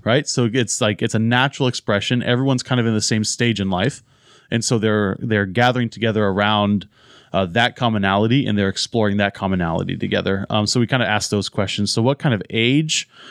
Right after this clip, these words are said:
uh, range are we talking here? What kind of life stage are we talking here? Uh, married, single, factory worker, stay-at-home mom, right? All those kinds of things. Like, where, what is your vocation in life? What have you found yourself doing in life? Um,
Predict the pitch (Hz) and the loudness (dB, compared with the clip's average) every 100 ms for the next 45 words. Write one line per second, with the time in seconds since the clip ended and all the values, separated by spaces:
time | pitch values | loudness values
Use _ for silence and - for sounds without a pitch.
0 | - 117 120 113 127 135 131 110 - 139 | -6 0 2 2 2 2 2 0 0 -2
1 | - 143 131 131 123 131 135 104 92 98 | -2 0 2 2 2 2 0 -2 -2 0
2 | 113 - - 123 120 123 - - - - | 2 0 -2 0 0 0 -4 -14 -20 -18
3 | - 113 120 - 113 117 110 117 117 117 | -2 0 2 0 0 0 0 2 4 2
4 | 127 117 101 95 117 123 117 - 139 120 | 0 -2 0 2 2 4 2 0 0 2
5 | 110 98 120 113 - 104 107 - 120 - | 0 0 0 0 0 0 0 -2 -4 0
6 | 113 95 104 101 95 87 98 101 110 110 | 0 0 2 2 0 0 0 2 2 2
7 | 104 101 104 98 95 101 113 131 98 95 | 0 0 -2 -2 -2 0 0 0 -2 -2
8 | 98 101 117 123 127 123 123 _ _ _ | -2 0 2 2 2 0 -2 _ _ _
9 | - _ 127 139 107 123 107 104 - 110 | -20 _ 0 2 2 0 0 -2 -2 -2
10 | 113 - 107 107 120 120 120 120 - 117 | 0 0 -2 0 2 2 4 2 0 -2
11 | 117 107 98 - 104 107 104 - 98 90 | 0 -2 -2 -2 0 0 0 0 -4 -2
12 | 104 107 104 98 92 95 _ _ - - | -2 0 0 0 0 -4 _ _ -20 -20
13 | - 113 110 98 95 | -4 0 2 2 0